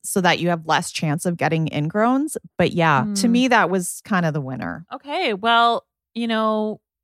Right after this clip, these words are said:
Speaker 2: definitely glad to hear the review because I admit I was also very curious to see if it was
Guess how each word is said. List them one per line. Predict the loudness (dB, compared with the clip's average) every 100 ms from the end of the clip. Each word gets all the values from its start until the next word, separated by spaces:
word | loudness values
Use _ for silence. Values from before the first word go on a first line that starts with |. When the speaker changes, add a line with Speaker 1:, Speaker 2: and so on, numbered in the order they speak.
| -14 -2
Speaker 2:
definitely | 0 0 -4 -4
glad | -2 0 -2
to | -6
hear | -6
the | -6 -6
review | -6 -6 -6 -8
because | -8 -10 -4
I | 0 2 2 0 -4 -6 -6 -6
admit | -8 -6 -8 -2
I | -2
was | -2 -6
also | -8 -8 -6
very | -6 -6 -8
curious | -8 -4 -2 -2 -4 -8 -10
to | -8 -8
see | -6 -8 -6 -6 -6
if | -6
it | -6 -6
was | -6 -6 -8